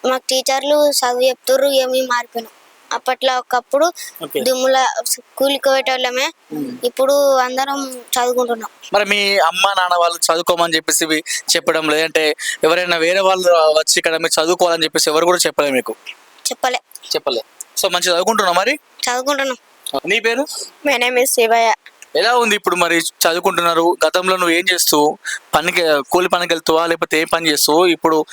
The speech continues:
Speaker 2: ఇప్పుడు ఎట్లా అనిపిస్తుంది స్కూల్కి వెళ్తున్నావు కదా?
Speaker 1: అప్పుడు మొదట్లో బొమ్మలు అమ్ముకుంటూ.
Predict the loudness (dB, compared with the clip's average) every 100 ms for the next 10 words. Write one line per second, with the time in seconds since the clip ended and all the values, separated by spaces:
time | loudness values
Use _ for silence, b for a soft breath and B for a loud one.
0 | B B -6 -2 -2 0 -2 0 0 0
1 | 0 2 2 2 0 2 4 2 0 _
2 | -4 0 2 2 0 -2 0 0 -2 -2
3 | 0 0 0 0 -2 -2 -4 -2